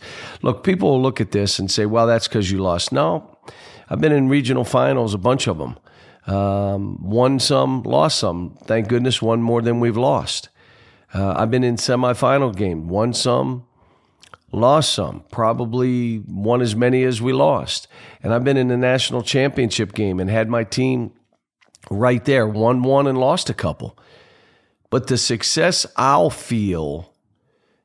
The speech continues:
is what, did we do everything we could to try to help these young people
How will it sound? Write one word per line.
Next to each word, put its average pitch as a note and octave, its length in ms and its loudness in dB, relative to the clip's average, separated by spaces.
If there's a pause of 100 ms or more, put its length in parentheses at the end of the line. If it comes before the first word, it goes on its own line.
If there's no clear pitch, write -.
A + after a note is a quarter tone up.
(100)
is A2+ 300 2
what, G#2 380 -4
did G#2+ 200 0
we C#3+ 140 2
do B2 560 0
everything A2+ 540 0
we G#2 100 2
could G2 480 0 (880)
to - 100 -8
try A2+ 200 2
to G#2 100 2
help G#2 320 0
these G2+ 300 0
young G2+ 200 2
people E2 600 -4